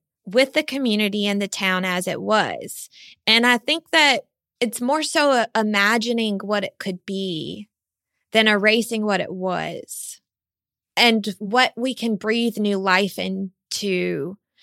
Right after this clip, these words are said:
in a s-, respectful way to help heal some of what terrible things have happened and to honor particularly the histories that haven't been shared. The histories written by the victor,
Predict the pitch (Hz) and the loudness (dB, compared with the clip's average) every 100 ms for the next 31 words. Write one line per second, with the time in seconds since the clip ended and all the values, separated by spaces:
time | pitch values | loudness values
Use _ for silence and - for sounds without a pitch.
0 | _ - 220 214 - 190 220 - - 262 | _ 0 2 2 -2 -4 -4 -4 0 0
1 | - 240 220 202 185 180 175 180 185 214 | 0 -2 0 0 0 2 0 -2 -6 -6
2 | 190 196 - - 214 196 175 - 196 190 | -2 -2 -4 -8 0 0 0 -4 -4 -2
3 | 180 190 190 165 _ _ _ - 254 233 | -4 -2 -2 -2 _ _ _ -4 0 0
4 | 196 190 196 196 190 190 185 190 208 202 | 0 -4 -4 -4 -6 -2 -2 0 -2 -2
5 | 208 - _ - - _ 214 220 208 - | -6 -10 _ -20 -20 _ 2 2 0 -4
6 | 190 196 202 196 190 180 196 175 _ _ | -2 0 0 0 0 0 -4 -10 _ _
7 | _ _ _ - 220 - 254 240 226 208 | _ _ _ -4 -2 2 0 0 -2 0
8 | 190 185 175 190 - - 180 180 - - | 0 -2 -4 -4 -4 -4 -4 -4 -10 -6
9 | 175 180 - 190 214 - - 147 123 - | -6 -6 -8 -12 -14 -8 -6 -4 -8 -10
10 | - _ _ _ _ 185 233 - 220 202 | -16 _ _ _ _ -4 0 2 4 2
11 | 190 196 202 185 190 180 180 185 - - | 2 -2 -2 -4 -2 -2 -4 -6 -8 -6
12 | 202 202 214 | -2 0 -2